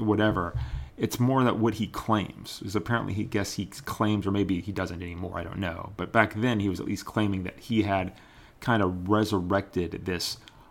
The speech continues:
lost form of archery, you know, and apparently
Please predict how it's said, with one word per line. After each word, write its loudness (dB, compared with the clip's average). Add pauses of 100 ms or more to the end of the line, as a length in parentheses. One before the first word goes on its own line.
(160)
lost 4
form 2
of -6 (180)
archery, -4 (760)
you 2
know, -2 (140)
and 0
apparently 2